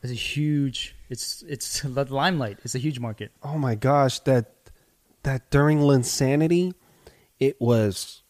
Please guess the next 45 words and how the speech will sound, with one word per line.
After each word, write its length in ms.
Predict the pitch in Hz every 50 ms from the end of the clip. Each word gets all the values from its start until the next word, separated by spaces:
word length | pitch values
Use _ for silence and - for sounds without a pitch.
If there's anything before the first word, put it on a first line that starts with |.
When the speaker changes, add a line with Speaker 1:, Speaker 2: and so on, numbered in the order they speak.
| _ _ _ -
Speaker 2:
everyone 520 | - 120 135 139 135 131 120 120 117 117 113
was 180 | 110 107 101
like, 380 | 107 107 104 101 98 95 - _
w-, 360 | - - 117 110 113 113 - _ -
like 200 | 113 117 117 110
they 100 | 117 110
couldn't 280 | - - 131 120 107
believe 440 | 104 113 107 110 123 151 175 151 120
it. 200 | 113 104 101 135
You 120 | 127 127
know, 60 | 135 135 127
it 40 | 127
was 180 | 127 127 117 120
just 180 | 120 113 123
like, 240 | 117 113 113 - -
it 20 |
was 100 | 123 117 113
a 40 | -
tough 240 | - - 139 131 -
pill 160 | - 139 139
for 100 | - 123
them 120 | 117 110
to 80 | 107 107
swallow, 360 | - - 139 147 175 185 135
but 260 | 120 123 117 110 107 - - - - - - - - - - - _ _ _
he 120 | - - -
was 120 | - 139 -
doing 240 | - 165 170 180
his 120 | 185 180 170
thing, 380 | 185 190 190 202 202 190 170
man. 280 | 160 160 160 160 160 156
It 60 | 156
was, 220 | 151 151 151 147 156
it 120 | 165 151
was, 260 | 143 147 156 147 143 151
uh, 240 | 151 147 147 139 - _ - _ _ _ _ _ _ _ _ _ -
you 140 | - 135 147
know, 240 | 151 151 151 151 151
it, 340 | 151 151 151 156 160 - -
number 240 | 131 143 180 185
one, 440 | 165 156 165 160 160 160 156 147 131
being 260 | 113 139 143 147 139
a 40 | 123
Knick 280 | 117 120 131 135 - -
fan 500 | - - 147 143 143 143 143 143 147